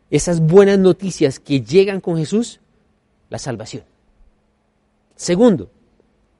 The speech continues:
trae sanidad, trae sanación. Estoy tomando las frases de este texto de Lucas. Dice, "Me ha enviado a sanar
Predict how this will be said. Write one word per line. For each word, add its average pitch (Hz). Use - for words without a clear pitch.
trae 151
sanidad, 139
trae 127
sanación. 117
Estoy 165
tomando 190
las 175
frases 147
de 139
este 131
texto 143
de 127
Lucas. -
Dice, 147
"Me 120
ha 143
enviado 170
a 127
sanar 143